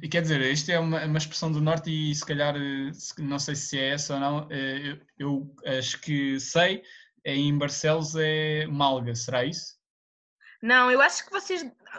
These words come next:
Speaker 2: vocês em alguma parte do país dizem, tipo, que é um alguidar, acho eu.
Speaker 1: Ah, isso é algo muito maior.
Speaker 2: Ah,
Speaker 1: Vocês
Speaker 2: ok.
Speaker 1: chamam isso de banheira?
Speaker 2: <laughs>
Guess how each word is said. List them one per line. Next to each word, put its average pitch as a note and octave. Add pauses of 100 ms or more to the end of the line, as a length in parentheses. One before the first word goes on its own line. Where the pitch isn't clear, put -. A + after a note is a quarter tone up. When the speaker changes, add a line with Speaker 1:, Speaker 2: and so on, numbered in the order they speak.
(220)
Speaker 2:
vocês B3+
em B3+
alguma B3+
parte C#4+
do A#3+
país B3
dizem, B3
tipo, A#3
que B3
é -
um A#3+
alguidar, F#3+ (760)
acho -
eu. F3+ (360)
Speaker 1:
Ah, E3
isso F3+
é D#3+
algo D3
muito F3
maior. F3+ (1000)
Speaker 2:
Ah, F#3
Speaker 1:
Vocês F3+
Speaker 2:
ok. -
Speaker 1:
chamam F3+
isso F#3+
de -
banheira? F#3+
Speaker 2:
<laughs> -